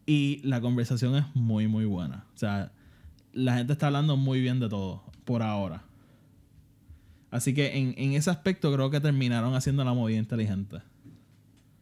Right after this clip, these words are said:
Ahora bien, hicieron algo que yo no entendí muy bien.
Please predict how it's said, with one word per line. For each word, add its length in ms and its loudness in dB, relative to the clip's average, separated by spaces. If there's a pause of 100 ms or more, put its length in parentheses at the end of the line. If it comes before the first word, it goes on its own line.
(540)
Ahora 280 4
bien, 380 0 (540)
hicieron 480 2
algo 320 2
que 160 0
yo 160 2
no 180 2
entendí 480 2
muy 160 2
bien. 460 -6